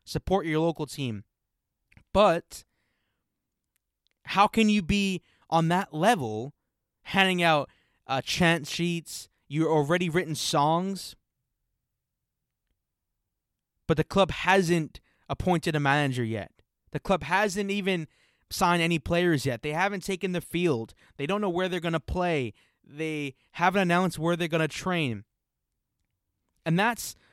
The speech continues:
the sad state of Major League Soccer, is that it doesn't matter what announcement they make. They already have fans. They're bandwagon fans.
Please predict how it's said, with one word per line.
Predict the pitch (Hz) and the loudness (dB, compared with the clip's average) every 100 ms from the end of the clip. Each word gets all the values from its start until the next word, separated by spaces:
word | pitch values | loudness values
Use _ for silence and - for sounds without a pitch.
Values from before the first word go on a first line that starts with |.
| - | -8
the | 147 | -6
sad | - 202 190 190 | -2 2 2 2
state | - - 175 165 | -2 0 2 2
of | 147 | 0
Major | 139 147 139 | 0 0 0
League | 143 131 - | 0 0 -2
Soccer, | 147 151 - 107 - _ _ | -2 -2 -4 -10 -12 _ _
is | - 151 131 | -6 -6 -2
that | 160 151 - _ _ _ _ _ _ _ _ - | 0 0 -4 _ _ _ _ _ _ _ _ -12
it | 160 | -2
doesn't | 214 240 | 0 4
matter | 233 | 4
what | 175 151 202 | 4 6 4
announcement | 175 175 175 185 147 | 6 4 2 0 -2
they | 131 | 0
make. | 147 147 104 - _ - | 2 0 -2 -16 _ -4
They | 226 | -2
already | 226 269 | 2 2
have | 254 | 0
fans. | - 240 277 214 - - - _ _ _ | -2 -4 -4 -8 -12 -20 -20 _ _ _
They're | 214 | 0
bandwagon | 160 185 208 233 196 165 151 131 | 2 2 2 2 2 2 0 -2
fans. | 175 226 139 101 - - | -2 0 -2 -8 -18 -20